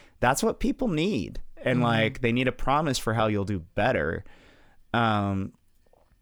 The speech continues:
Speaker 1: and then, you know, Zoe went on the call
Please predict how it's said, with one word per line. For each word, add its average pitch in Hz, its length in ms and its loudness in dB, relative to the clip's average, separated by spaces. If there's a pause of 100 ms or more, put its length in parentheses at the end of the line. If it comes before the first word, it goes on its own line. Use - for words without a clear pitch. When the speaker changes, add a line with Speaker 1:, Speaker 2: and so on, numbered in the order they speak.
(480)
Speaker 1:
and 147 140 4
then, 139 400 4 (520)
you 147 100 2
know, 139 120 2
Zoe 113 760 2 (680)
went 110 280 2
on 95 500 0 (160)
the 104 180 -4
call 90 680 0